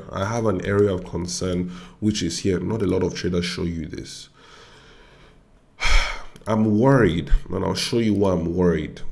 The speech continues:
And this is, I will always write this in my journal. Now, usually, one thing I've learned about the S P X as well, it likes to come into the demand zone. And the demand zone is actually, this is actually,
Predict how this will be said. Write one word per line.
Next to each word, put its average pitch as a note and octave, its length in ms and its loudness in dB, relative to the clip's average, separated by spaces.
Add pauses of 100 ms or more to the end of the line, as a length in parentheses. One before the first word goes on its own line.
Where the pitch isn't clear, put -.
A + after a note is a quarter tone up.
And F2+ 240 -2
this - 240 -2
is, F2+ 320 -2 (220)
I G2+ 120 -4
will F#2+ 180 0
always A2 360 2
write F#2+ 180 0
this F#2 200 -4
in F2+ 80 -4
my F2 180 -4
journal. F2 560 -4 (760)
Now, B2 480 -2
usually, A#2 920 2 (560)
one A2 220 -2
thing G#2+ 180 0
I've F#2 140 -2
learned G#2 260 -2
about F#2 300 -4
the - 120 -6
S - 140 -4
P G2 220 -6
X - 180 -10
as F2+ 140 -6
well, F#2+ 380 -2
it G2+ 140 -4
likes G#2 340 -4
to F#2 200 -8
come G#2+ 220 0
into F#2 220 -6
the F#2 120 -6
demand F#2 480 -2
zone. D#2 460 -6 (760)
And F#2 220 -4
the F#2 60 0
demand F#2 420 0
zone F2+ 220 0
is F2+ 120 -4
actually, F#2 440 -4
this F2+ 360 -6
is F#2 120 -8
actually, F2+ 500 -6